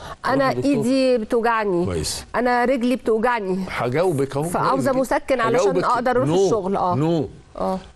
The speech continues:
Speaker 2: هناك فرق كبير جدًا.
Speaker 1: مم.
Speaker 2: تاني،
Speaker 1: مم.
Speaker 2: فرق كبير جدًا، قولي ورايا.
Speaker 1: هناك فرق كبير جدًا
Speaker 2: جد-،
Speaker 1: يا جماعة، خدوا بالكم.
Speaker 2: بين الأعراض والأمراض.
Speaker 1: آه،
Speaker 2: حضرتك
Speaker 1: فهمت.
Speaker 2: بتعالجي
Speaker 1: آه.
Speaker 2: عرض. طب
Speaker 1: آه.
Speaker 2: أنا مصدع، خدت دواء للصداع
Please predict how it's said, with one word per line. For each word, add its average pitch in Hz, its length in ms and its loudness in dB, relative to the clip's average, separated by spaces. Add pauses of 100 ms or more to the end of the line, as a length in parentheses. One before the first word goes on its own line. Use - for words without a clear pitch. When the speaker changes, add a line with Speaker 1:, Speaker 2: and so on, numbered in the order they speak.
Speaker 2:
هناك 143 340 -2
فرق - 400 -4
كبير 123 360 -2
جدًا. 117 480 -4 (360)
Speaker 1:
مم. 175 160 -4 (880)
Speaker 2:
تاني، 117 380 -4 (120)
Speaker 1:
مم. 196 160 0
Speaker 2:
فرق 147 320 0
كبير 131 380 -2
جدًا، 127 380 -2
قولي 143 200 2
ورايا. 131 480 2 (220)
Speaker 1:
هناك 240 360 0
فرق 294 320 -2
كبير 254 380 0
جدًا 262 280 0
Speaker 2:
جد-، 247 60 -2
Speaker 1:
يا 247 60 0
جماعة، 233 320 0
خدوا 233 220 -2
بالكم. 233 200 0
Speaker 2:
بين 143 160 0
الأعراض 139 600 0
والأمراض. 120 540 -2 (520)
Speaker 1:
آه، 180 320 0
Speaker 2:
حضرتك - 80 -12 (200)
Speaker 1:
فهمت. 180 140 0
Speaker 2:
بتعالجي 185 320 -2
Speaker 1:
آه. - 20 -2
Speaker 2:
عرض. 139 300 -2 (540)
طب - 160 0
Speaker 1:
آه. 165 40 2
Speaker 2:
أنا 180 120 0
مصدع، 123 500 -2
خدت - 340 -4
دواء 139 260 0
للصداع 107 540 -4